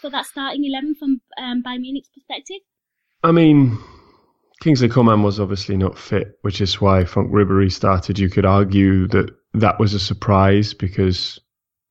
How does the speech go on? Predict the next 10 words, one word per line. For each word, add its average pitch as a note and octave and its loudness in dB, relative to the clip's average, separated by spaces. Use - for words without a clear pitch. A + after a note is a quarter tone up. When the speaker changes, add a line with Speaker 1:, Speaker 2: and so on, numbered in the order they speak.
Speaker 2:
Ribéry G2 4
hasn't G2 2
really F#2+ 2
played F#2+ 2
that - -4
much G2 -2
this F#2+ -2
season, G2 2
and, F2+ 2
uh, F2 4